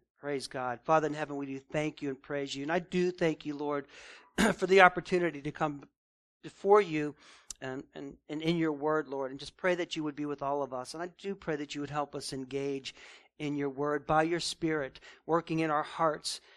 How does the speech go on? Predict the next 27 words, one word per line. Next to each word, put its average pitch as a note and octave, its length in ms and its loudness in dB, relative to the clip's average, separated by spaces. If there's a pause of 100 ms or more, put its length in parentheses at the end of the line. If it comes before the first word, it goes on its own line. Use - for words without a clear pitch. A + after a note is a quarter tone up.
(120)
to D#3+ 80 -8
keep - 260 -6
us - 140 -2
alert, D#3+ 500 0
to D3+ 80 -18
keep D3+ 280 -10
us D3 300 -6
awake, D3 400 -4
to C#3 100 -12
keep - 280 -8
us D3 160 -6
aware, D3 480 -2
Lord, C#3+ 480 -2
of C3 180 -10
what D3 220 -2
you F#3+ 300 -6
are D3+ 100 -4
teaching D3+ 520 -8
us B2 260 -10 (520)
as C#3+ 160 -8
we D3+ 100 -4
learn D#3+ 300 0
to D3+ 80 -8
grow E3 380 2
in D3+ 60 -2
our C#3 120 -2
faith C3+ 500 -6